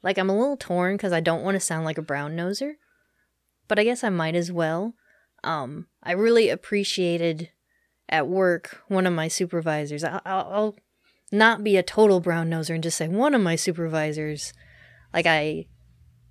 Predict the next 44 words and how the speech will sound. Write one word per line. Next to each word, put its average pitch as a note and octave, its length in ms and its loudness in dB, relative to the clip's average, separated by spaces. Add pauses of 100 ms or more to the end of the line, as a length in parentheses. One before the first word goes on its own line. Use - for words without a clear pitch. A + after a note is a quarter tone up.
almost B3+ 320 2
stuck G3+ 300 2
my E3 520 0
foot, - 360 -2 (180)
well, F3+ 120 -4
I, F#3 80 2
I G#3 220 4
think D4 220 0
I A3 100 4
definitely F3+ 540 2
stuck - 340 -2
my F3 140 0
foot F#3+ 240 2
in F3+ 160 0
my F3+ 140 0
mouth F3 440 -2
a F3+ 80 0
little F3 360 2
bit F#3 320 0
on F3 160 -2
the E3+ 80 -2
radio F3+ 500 2
at G3 100 -2
work A#3 180 -4
the A#3 120 2
other A#3+ 140 2
day. B3+ 260 -2 (520)
And F#3 160 2
she G#3 160 4
was G3+ 220 8
able G3 380 2
to F3 540 2 (960)
tell B3 280 6
me, A3 500 4 (680)
"Even D#4+ 300 2
though D#4+ 100 6
you B3 180 4
kinda C#4+ 360 0
shouldn't D#4 380 4
have C4+ 100 6
said G#3 240 6
what F#3 180 4
you F#3 100 2
said, D#3+ 560 -2